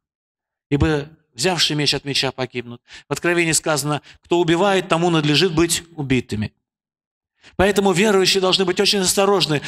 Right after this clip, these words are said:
Мы не судьи решать жизнь людей. Мы не должны восставать на жизнь ближнего тво-, своего, как написано а, в Ветхом Завете. "Не восставай на жизнь ближнего твоего, люби ближнего твоего,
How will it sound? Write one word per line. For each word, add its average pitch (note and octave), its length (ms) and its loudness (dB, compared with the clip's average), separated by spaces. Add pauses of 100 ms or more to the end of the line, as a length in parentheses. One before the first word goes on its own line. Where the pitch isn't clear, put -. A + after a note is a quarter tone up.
(120)
Мы G#3+ 200 2
не G3+ 120 2
судьи F3+ 400 2
решать D#3 500 -2
жизнь B2+ 320 -2
людей. B2 420 -4 (220)
Мы G#3 140 2
не G#3+ 60 2
должны G#3 340 2
восставать F#3+ 480 0
на F3+ 100 0
жизнь E3+ 240 0
ближнего B2+ 460 -2
тво-, A#2+ 240 -8
своего, B2 420 0
как C3+ 140 -4
написано B2+ 600 -4 (320)
а, B2 200 -2
в A#2 60 -8
Ветхом B2+ 280 -2
Завете. A2+ 480 -6 (300)
"Не F3+ 180 0
восставай D3 600 0
на B2+ 140 -2
жизнь A#2+ 260 0
ближнего A#2+ 440 -2
твоего, A2 400 -4 (200)
люби C3+ 260 0
ближнего D3+ 540 2
твоего, B2+ 560 0